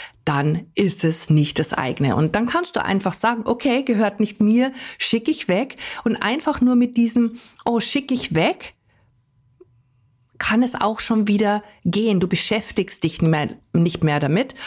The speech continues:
Oder aber du könntest auch Folgendes machen. Du kannst dir einfach vorstellen, wie du aus dem Fenster schaust. Und da draußen ist sozusagen ein großes Feld von Zweifel, von Ängsten oder was auch immer eben das Thema ist.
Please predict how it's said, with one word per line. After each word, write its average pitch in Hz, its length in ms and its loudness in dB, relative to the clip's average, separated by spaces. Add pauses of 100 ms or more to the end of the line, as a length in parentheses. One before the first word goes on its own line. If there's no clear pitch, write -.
(140)
Oder 254 260 2
aber 185 180 0
du 185 100 0
könntest 185 500 -2
auch 165 200 0
Folgendes 240 480 0
machen. 202 220 2
Du 170 80 2
kannst 165 280 0
dir - 80 0
einfach 165 220 -4
vorstellen, 214 480 0
wie 185 80 2
du 170 100 0
aus 165 140 -2
dem 175 100 0
Fenster 277 360 0
schaust. 196 460 -2 (300)
Und 185 140 2
da 180 60 0
draußen 220 580 0 (300)
ist - 160 0
sozusagen 185 640 0
ein 165 200 0
großes 226 460 0
Feld 190 320 0
von 139 260 0
Zweifel, 190 800 0
von - 220 -2
Ängsten 190 480 0
oder 175 240 0
was 208 160 -2
auch 202 160 -4
immer 226 260 2
eben 185 260 0
das 170 180 0
Thema 180 360 0
ist. 233 380 -2